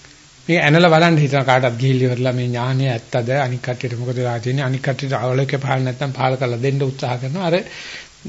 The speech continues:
අර මේ, මේ මිදිපොතු කාපු කොටලුවන්ට වෙච්ච වැඩේ වගේ උඩ දාන්න පටන් ගන්නවා. ඉතින් ගුටි කන.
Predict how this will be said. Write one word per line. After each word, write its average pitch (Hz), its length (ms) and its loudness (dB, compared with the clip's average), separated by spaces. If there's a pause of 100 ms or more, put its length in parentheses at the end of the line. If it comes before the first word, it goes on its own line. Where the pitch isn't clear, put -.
(640)
අර 135 140 -10 (420)
මේ, 123 240 -8 (440)
මේ 143 200 -4
මිදිපොතු 151 480 2
කාපු 156 280 4
කොටලුවන්ට 160 500 2
වෙච්ච 147 220 0
වැඩේ 143 300 2
වගේ 156 240 2 (340)
උඩ 190 180 4
දාන්න 135 260 6
පටන් 110 260 -2
ගන්නවා. 117 240 -6
ඉතින් 240 220 -2
ගුටි 123 200 -10
කන. - 160 -14